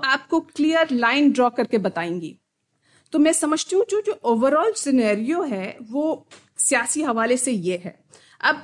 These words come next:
سماج نے کیا کیا ہے کہ کیونکہ، آ، بلوچستان ایک، آ، اگر جیوگرافیکل اس کی بات کریں تو scattered ایریا ہے، remote ہے، دور دراز علاقے ہیں، ایک علاقہ ادھر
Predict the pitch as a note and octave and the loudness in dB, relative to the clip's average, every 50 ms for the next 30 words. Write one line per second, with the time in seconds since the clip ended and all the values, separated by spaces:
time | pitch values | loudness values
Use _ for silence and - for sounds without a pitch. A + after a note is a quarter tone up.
0 | - - - - C4 B3 B3 A#3+ A#3+ C#4 D4 - D#4+ E4+ E4+ - - D#4+ D#4+ E4 | -6 -8 -2 0 2 2 4 4 2 2 2 2 0 0 0 0 -2 -2 -2 -2
1 | - - D#4 D#4 D#4+ E4+ E4+ E4+ F4 F4 E4+ - - - _ - D4 D4+ D4 D4 | -4 -4 -4 -2 -2 -4 -8 -8 -8 -8 -8 -8 -10 -14 _ -2 -2 0 0 -2
2 | F4 E4 E4+ E4+ - - _ _ _ - - B3 B3+ B3+ B3+ B3 - A3 G3+ A3+ | -4 -6 -6 -8 -10 -14 _ _ _ -4 0 0 2 2 0 -2 -4 -4 -2 -2
3 | A3+ - - - - A#3 B3+ C#4 D4 C#4+ C#4+ - - _ _ _ _ - A#3 A#3 | -2 -2 -4 -4 -2 0 0 0 -2 -4 -8 -12 -20 _ _ _ _ -10 -10 -10
4 | - - _ _ - - A3+ A3+ A3+ - A#3 G#3+ B3 A#3+ G3 A3+ A3 G3 A3 G#3+ | -10 -14 _ _ -8 -4 -2 -2 0 0 0 0 0 0 2 2 0 2 2 0
5 | G#3 - - C#4 - C#4 C4 - G#3+ - - A#3+ G#3 F#3+ G3+ F#3+ G3 - - - | 0 -2 -4 -4 -2 -2 -2 -2 -6 -8 -6 -4 0 2 2 0 0 -2 -4 -4
6 | G3+ G3 C4+ F4 - _ - G#4+ - - - - C4 B3 B3+ D4 C#4 - - A3 | -4 -4 -4 -8 -10 _ -10 -8 -8 -6 -2 -2 -2 -2 0 -2 -2 0 0 0
7 | A3+ F#3 F#3 G3+ F#3 F3+ E3+ F#3+ F#3 G3 A3 A#3 A3+ B3 C#4 C#4+ C#4+ C#4+ - - | 0 0 0 -2 -4 -4 -4 -4 -2 2 2 4 4 4 4 2 2 0 -4 -8
8 | - - _ _ _ _ _ _ _ _ _ _ G3 F#3 C4+ D4 D4+ A3+ A#3 B3+ | -10 -10 _ _ _ _ _ _ _ _ _ _ -6 -2 0 0 2 2 2 2
9 | B3 A3+ A3+ A3 A3 G#3 G3+ F3+ F3+ - - F#3+ F#3 F#3 F#3+ G#3 A#3 - B3+ A#3 | 2 2 2 2 2 2 2 0 -2 -2 -4 -4 -4 -2 -2 -2 -2 -2 -2 0
10 | A#3 A3 A3 - A3+ A#3+ G#3+ A#3+ | 0 0 -2 -2 -6 -6 -4 -4